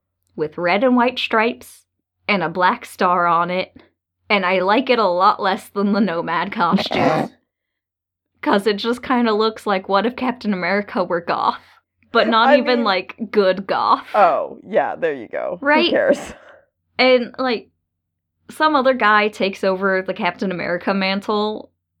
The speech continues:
Speaker 1: and eventually folds under the pressure of being Captain America. And he and Steve, like, I think they fight, maybe.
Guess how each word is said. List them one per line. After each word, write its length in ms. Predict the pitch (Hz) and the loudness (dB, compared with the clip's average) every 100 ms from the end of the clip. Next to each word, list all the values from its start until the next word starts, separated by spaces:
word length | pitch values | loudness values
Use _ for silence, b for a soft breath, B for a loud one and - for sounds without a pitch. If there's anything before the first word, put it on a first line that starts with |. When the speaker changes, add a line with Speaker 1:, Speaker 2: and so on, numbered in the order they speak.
| _ | _
Speaker 1:
and 460 | 180 180 175 170 - _ _ _ | 0 0 0 -6 -12 _ _ _
eventually 540 | 233 220 196 - 202 190 | -2 0 -2 0 0 0
folds 460 | - 175 180 202 | 0 0 0 -2
under 240 | 175 190 190 | -2 0 -2
the 100 | 196 | -4
pressure 460 | - - - 240 | -4 -6 0 2
of 160 | 254 262 | 4 2
being 240 | 269 285 320 | -2 -4 -2
Captain 360 | 339 285 294 | -4 -4 -4
America. 680 | 294 285 285 311 311 320 330 - _ _ _ _ | -4 -2 -4 -6 -6 -8 -8 -16 _ _ _ _
And 180 | 208 214 | -2 -2
he 200 | 233 208 | 0 -2
and 120 | 220 | -2
Steve, 440 | - 214 196 190 - - | -6 -8 -8 -8 -12 -4
like, 320 | 190 165 - _ _ _ _ | -2 -2 -6 _ _ _ _
I 60 | - | -4
think 260 | 247 277 262 | -2 -2 0
they 120 | 285 | -4
fight, 520 | - 185 175 254 - _ _ | -2 -2 0 -2 -6 _ _
maybe. 580 | - 262 320 277 262 294 | -2 2 4 2 0 -2